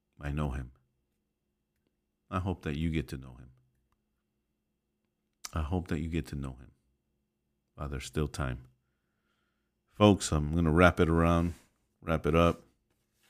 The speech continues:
land the plane, whatever you wanna say. But I also wanna remind you that we do need your support here. If God has spoken to you,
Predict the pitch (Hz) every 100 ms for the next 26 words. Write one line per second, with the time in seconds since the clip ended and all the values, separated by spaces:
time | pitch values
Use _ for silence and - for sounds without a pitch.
0 | _ _ _ _ _ _ _ _ _ _
1 | _ _ _ _ _ _ 78 95 78 -
2 | 87 82 80 80 - _ _ _ 87 87
3 | 82 80 73 73 78 73 76 _ _ _
4 | _ _ _ _ _ _ _ _ _ _
5 | _ _ _ _ _ _ _ _ 101 110
6 | 131 131 113 107 95 80 78 76 73 71
7 | _ _ 82 78 98 95 95 85 80 78
8 | - - - 67 - 67 67 _ _ _
9 | _ _ _ _ _ _ _ _ _ _
10 | _ _ _ _ _ _ _ _ _ 82
11 | 78 90 92 87 80 - 117 101 90 101
12 | 92 90